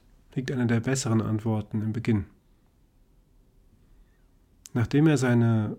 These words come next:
recht schwere Operation hatte, habe ich mir eine Woche Urlaub genommen, um mich um ihn zu kümmern. Ich räume für ihn auf, kaufe für ihn ein, koche erledige Botengänge zur Apotheke und zum Optiker,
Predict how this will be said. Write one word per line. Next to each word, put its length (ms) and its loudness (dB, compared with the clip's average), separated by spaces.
recht 240 -2
schwere 340 0
Operation 680 -2
hatte, 280 -2
habe 260 0
ich 140 -4
mir 460 2
eine 200 -2
Woche 180 -2
Urlaub 380 -2
genommen, 380 0
um 100 -2
mich 200 -4
um 80 -2
ihn 80 -4
zu 120 -16
kümmern. 480 -4
Ich 140 -20
räume 160 4
für 160 -4
ihn 140 -2
auf, 360 -2
kaufe 260 -4
für 160 -4
ihn 140 0
ein, 360 0
koche 300 -6
erledige 400 0
Botengänge 560 -2
zur 180 -6
Apotheke 500 -2
und 80 -2
zum 180 -6
Optiker, 520 -4